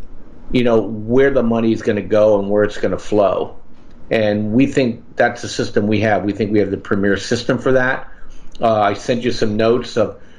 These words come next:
of just, you know, these guys showed me his, his statement on how much he might, made m-, one day with us. So somebody else, first month with us, eighty-four percent, re-, you know, win rate on trades. And, uh, and so that's typical of what we,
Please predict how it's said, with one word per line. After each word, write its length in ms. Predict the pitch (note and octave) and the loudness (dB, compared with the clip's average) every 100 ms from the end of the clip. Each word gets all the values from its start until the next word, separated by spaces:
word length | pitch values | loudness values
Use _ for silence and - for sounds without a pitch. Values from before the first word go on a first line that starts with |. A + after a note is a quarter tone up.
| - - | -10 -4
of 160 | A2 | -2
just, 340 | C3 - - - | 0 -2 -6 -2
you 100 | B2+ | 2
know, 320 | A2 G#2 - - | 2 0 -4 -2
these 240 | B2 A2 - - - | -2 -2 -12 -18 -10
guys 260 | - A#2 B2 | 0 0 0
showed 260 | - C3 | 2 2
me 140 | B2+ A#2+ | 2 2
his, 120 | A2 - - | 0 -4 -2
his 240 | B2 A#2 | 0 0
statement 540 | - C3+ D#3+ G#2 F#2 | 0 0 0 -4 -4
on 240 | G#2 G2 G#2+ | -4 -4 -6
how 160 | G#2 | -2
much 180 | A#2 A#2+ | 0 0
he 80 | B2 | 2
might, 240 | A2+ A2 | 2 2
made 160 | A#2+ A#2+ | 2 2
m-, 260 | A#2 A2+ G#2 | 2 2 2
one 200 | B2 A#2+ | 2 4
day 180 | B2 | 2
with 200 | B2 A2+ | 4 2
us. 200 | G#2+ F#2 | 2 0
So 120 | - G2 | -2 -2
somebody 260 | A2+ A2+ | 0 4
else, 220 | A#2 A2+ - - - - | 4 2 -2 -16 -16 -2
first 300 | B2 - - | 0 0 0
month 280 | B2+ C#3+ B2+ | -2 -2 0
with 160 | G#2 | 0
us, 160 | F#2+ F2 | 0 -2
eighty-four 500 | A2 A#2 A2+ A#2+ A#2 | -2 0 0 0 0
percent, 400 | G#2 - A#2+ A2 | 0 -2 -2 -2
re-, 140 | G#2+ - | -6 -6
you 160 | A#2 A2+ | -2 2
know, 200 | G#2 G2+ - - | 4 2 -2 -4
win 340 | G#2 B2 D3 | 2 2 2
rate 240 | A2+ G2+ | 2 2
on 200 | G2 F#2+ | 2 -2
trades. 520 | - C3 C#3+ G2+ D#2 F#2+ | -2 2 2 2 -4 -4
And, 360 | G#2+ G#2+ G2+ | 0 0 2
uh, 260 | G2+ G2+ - - - - - - - - | 2 2 -2 -4 -10 -12 -10 -10 -8 -2
and 180 | A#2 A2+ | -2 0
so 220 | C3+ B2 | 2 4
that's 360 | C3 D3+ - - - | 4 0 -8 -14 -12
typical 600 | - E3+ F3+ D3+ A#2+ A2+ | -6 -4 -4 -2 0 2
of 220 | G#2 - | 0 -2
what 300 | A2+ B2 G#2 | 0 0 0
we, 360 | A2+ A2 G2+ | 0 0 0